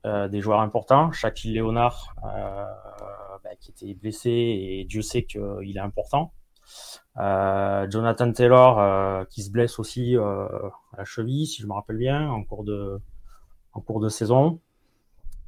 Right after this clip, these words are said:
Puis certains postes où on est un peu limite. Et ben voilà, au final, euh, au final, ça, ça te donne, euh, quatre douze un, quoi.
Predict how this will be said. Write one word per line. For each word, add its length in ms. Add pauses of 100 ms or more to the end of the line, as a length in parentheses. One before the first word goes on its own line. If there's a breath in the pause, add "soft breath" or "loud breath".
(580)
Puis 260
certains 400
postes 380
où 840
on 140
est 40
un 100
peu 120
limite. 560 (800)
Et 320
ben 200
voilà, 260
au 40
final, 300
euh, 200 (1080)
au 60
final, 360
ça, 220
ça 220
te 120
donne, 260
euh, 280 (260)
quatre 280
douze 320
un, 200
quoi. 200